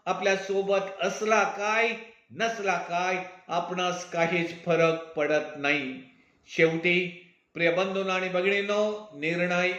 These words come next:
माझा आहे. The choice is mine. प्रभूवर प्रेम करण्याचा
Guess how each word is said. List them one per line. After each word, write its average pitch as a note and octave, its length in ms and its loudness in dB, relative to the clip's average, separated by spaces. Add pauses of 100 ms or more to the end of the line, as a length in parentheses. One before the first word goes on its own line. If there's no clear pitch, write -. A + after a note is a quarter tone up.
(180)
माझा C#3 380 -2
आहे. C3 520 0 (380)
The F#3+ 120 10
choice A3+ 800 6
is D#3+ 500 -2
mine. G3 280 2 (960)
प्रभूवर G3+ 560 2
प्रेम G3+ 460 0 (160)
करण्याचा A#3 840 0